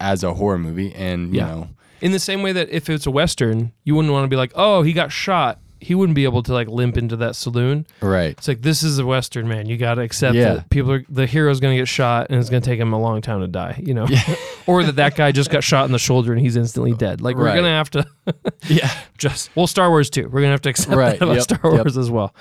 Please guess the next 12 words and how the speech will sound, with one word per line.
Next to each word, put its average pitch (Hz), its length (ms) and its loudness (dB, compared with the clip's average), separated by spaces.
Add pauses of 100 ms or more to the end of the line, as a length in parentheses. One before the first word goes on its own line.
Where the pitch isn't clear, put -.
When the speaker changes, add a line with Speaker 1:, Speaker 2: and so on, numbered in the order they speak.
(280)
Speaker 2:
Uh, 147 160 4
what 160 160 4
were 170 120 4
your 151 240 2
honorable 135 320 2
m-, 120 180 -2 (100)
mentions 120 680 -2
for - 140 -8
the 113 80 -2
best 104 200 -4
shots? 107 320 -4
Speaker 1:
Um, 95 380 -4